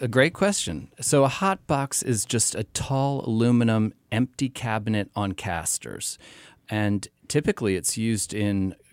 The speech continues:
uh, commercial kitchens just to move sheet pans of food from one side of a large kitchen to the other. But this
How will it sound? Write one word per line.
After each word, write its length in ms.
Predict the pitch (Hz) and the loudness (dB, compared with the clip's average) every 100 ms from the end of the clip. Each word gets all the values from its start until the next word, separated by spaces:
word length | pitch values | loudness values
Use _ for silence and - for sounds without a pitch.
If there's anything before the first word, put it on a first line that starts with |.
| - | -6
uh, 180 | 104 90 | -6 -4
commercial 460 | 120 110 131 - | -2 0 0 -2
kitchens 500 | 110 - - 104 98 | -4 -6 -4 -2 -2
just 240 | - 123 - | 0 -2 -2
to 100 | 110 | 0
move 340 | 107 123 123 | 0 0 0
sheet 360 | - - 117 - | -2 -4 -4 -6
pans 340 | 107 104 95 | -4 -4 -4
of 80 | - | -8
food 280 | - 113 98 | -4 -4 -4
from 200 | 104 95 | -2 0
one 160 | 104 | 0
side 320 | 101 - 101 92 | 0 0 0 -2
of 80 | 87 | -2
a 40 | |
large 360 | 87 90 87 - | -2 -2 -4 -6
kitchen 340 | 95 - 85 | -6 -6 -8
to 100 | - | -8
the 160 | 73 64 | -10 -8
other. 380 | 101 85 65 - - - - - _ _ | -8 -8 -10 -14 -20 -20 -20 -20 _ _
But 320 | 101 95 92 _ - _ | 0 0 -2 _ -20 _
this 440 | 98 107 - - | -6 -2 0 0